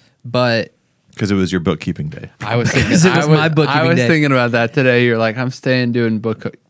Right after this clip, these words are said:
Speaker 3: bookkeeping." I was like,
Speaker 2: Uh-oh.
Speaker 1: I'm just, I can't tell you. It's just like those days I'm just, like, doing this all day long. Because it's also, you know,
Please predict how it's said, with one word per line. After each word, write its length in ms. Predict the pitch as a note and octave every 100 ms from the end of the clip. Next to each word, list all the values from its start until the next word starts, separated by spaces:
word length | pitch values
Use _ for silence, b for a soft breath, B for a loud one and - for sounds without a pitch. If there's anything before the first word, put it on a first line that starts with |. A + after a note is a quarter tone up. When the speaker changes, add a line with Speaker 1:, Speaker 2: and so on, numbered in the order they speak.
| _
Speaker 3:
bookkeeping." 440 | G#2+ G2+ G2 F#2+ F#2+
I 80 | F#2
was 100 | F#2
like, 200 | F#2 F#2 B B B F2+
Speaker 2:
Uh-oh. 280 | C#2+ D#2+
Speaker 1:
I'm 200 | A#2+ A#2+
just, 320 | A#2 A#2+ - -
I 160 | - C3+
can't 240 | E3 C3
tell 120 | C3+
you. 240 | B2 A#2 -
It's 220 | - C3 D3
just 140 | C3+
like 120 | A#2+
those 180 | B2+ B2
days 200 | B2+ B2
I'm 160 | A#2 A#2
just, 160 | A2+
like, 140 | A2+ -
doing 280 | F#2 A2 E2
this 340 | E2+ - -
all 300 | - A2 G2
day 220 | F#2 F2+ D2
long. 400 | C2 A#1+ A#1+ - _ _ b b F3
Because 240 | G3+ G3+
it's 100 | E3+
also, 520 | D#3 E3 E3+ D#3 C3 - _ _ _ _ _ _ _ _ _ _ _ -
you 120 | C3+
know, 180 | G#2+